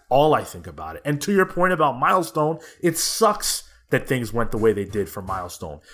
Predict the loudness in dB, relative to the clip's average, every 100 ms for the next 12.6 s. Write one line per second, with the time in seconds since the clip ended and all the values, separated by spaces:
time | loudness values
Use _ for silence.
0 | -6 0 2 4 2 0 -2 -2 -2 -2
1 | -4 -6 -20 _ -2 2 2 0 -2 0
2 | 0 0 0 0 -2 -4 -2 0 0 0
3 | 2 2 0 -4 0 2 0 -2 -6 -16
4 | _ _ _ -4 -2 -2 -4 -8 -14 -20
5 | _ _ _ -8 2 2 2 2 2 2
6 | -2 -4 -12 _ _ _ _ _ _ 0
7 | 2 2 2 -2 0 2 2 2 2 0
8 | 0 4 6 6 4 2 2 2 4 4
9 | 2 2 2 4 2 0 -2 -2 -2 -2
10 | 0 0 -2 -8 -20 _ _ -4 -4 2
11 | 4 4 4 2 4 0 2 2 0 0
12 | -4 -2 -2 -2 -2